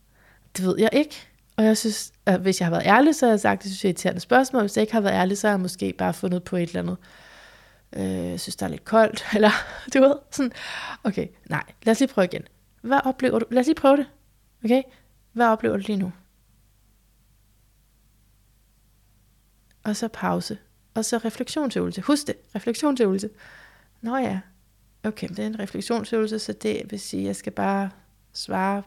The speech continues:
på, hvad jeg, hvad jeg mener om det. Der er ikke noget rigtig forkert svar. Øh,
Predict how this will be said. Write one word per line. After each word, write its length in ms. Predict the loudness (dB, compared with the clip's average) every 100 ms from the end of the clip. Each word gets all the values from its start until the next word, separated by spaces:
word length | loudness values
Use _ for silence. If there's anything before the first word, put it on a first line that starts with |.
| -10
på, 180 | -8 -6
hvad 180 | -6
jeg, 260 | -2 -2 -4 -8 _ _ _ _ _ _ _ _ _ _ _ _ -6
hvad 120 | -2
jeg 200 | 2 2
mener 320 | 0 -2 -6
om 160 | -8 -10
det. 240 | -12 -14 -16 _ _ _ _ _
Der 100 | -8
er 20 |
ikke 140 | -6 -4
noget 120 | -4
rigtig 240 | -4 -8
forkert 380 | -16 -6 -4 -4
svar. 480 | -6 -2 -2 -2 -8 _ _ _ _ _ _ _ _ _ _ _ _ _ _ _ _ _
Øh, 60 | _